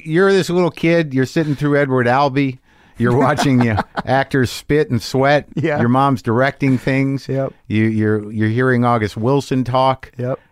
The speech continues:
Speaker 1: Uh, you, you probably were, they, you know, you're sitting around watching actors converse.
Speaker 2: Mm-hmm.
Speaker 1: You see how they light the place, how they stage manage the place, how they build the sets and everything else.
Speaker 2: Mm-hmm.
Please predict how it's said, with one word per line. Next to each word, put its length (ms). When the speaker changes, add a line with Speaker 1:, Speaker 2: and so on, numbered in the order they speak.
Speaker 1:
Uh, 320
you, 200
you 340
probably 500
were, 200
they, 360
you 500
know, 80
you're 220
sitting 260
around 200
watching 340
actors 640
converse. 680
Speaker 2:
Mm-hmm. 360
Speaker 1:
You 100
see 260
how 280
they 300
light 380
the 80
place, 580
how 140
they 140
stage 440
manage 360
the 80
place, 440
how 120
they 140
build 380
the 100
sets 400
and 120
everything 400
else. 280
Speaker 2:
Mm-hmm. 300